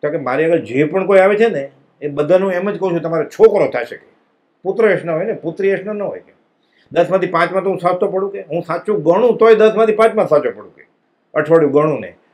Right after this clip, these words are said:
તો એ એકાવન રૂપિયા જ મળે, ત્યારે એકાવનનો ભાવ હતો. અને હું આમ કહી દઉં તો એકાવન જ મળે, એમાં હું સાચો પડું, એ બીજાને તો લઈ આવશે ને કે. આમ જ ચાલે કે હું બાવીસ વર્ષથી આ જ કરું છું.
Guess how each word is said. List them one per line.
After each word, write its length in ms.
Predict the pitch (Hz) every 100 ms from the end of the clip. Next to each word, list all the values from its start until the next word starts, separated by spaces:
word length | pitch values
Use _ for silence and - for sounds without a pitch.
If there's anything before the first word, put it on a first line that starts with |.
| _ _ -
તો 120 | 196
એ 120 | 202
એકાવન 280 | 208 214 208
રૂપિયા 220 | 190 180
જ 60 | 160
મળે, 260 | 127 113 87
ત્યારે 240 | 147 151
એકાવનનો 380 | 156 156 135 117
ભાવ 180 | 123 123
હતો. 220 | 120 - _ _ _ _ _ _ _ _ _ _ _ _ _ _ _ _ _ _ _ _
અને 140 | 147
હું 220 | 170 185 170
આમ 180 | 208
કહી 160 | 185 220
દઉં 120 | 208
તો 120 | 226
એકાવન 360 | 214 214 208 175
જ 80 | 135
મળે, 180 | 127 127
એમાં 180 | 170
હું 80 | 185
સાચો 300 | - 151 208
પડું, 480 | 220 240 - - -
એ 40 |
બીજાને 320 | 139 131 143 160
તો 100 | 147
લઈ 100 | 170
આવશે 220 | 175 196
ને 100 | 190
કે. 160 | _ _ _ _ _ _ -
આમ 140 | 151
જ 60 | 135
ચાલે 220 | 127 120
કે 100 | 117
હું 80 | 135
બાવીસ 240 | 143 151
વર્ષથી 220 | 151 147
આ 80 | 147
જ 120 | 143
કરું 160 | 107 90
છું. 480 | _ _ _ _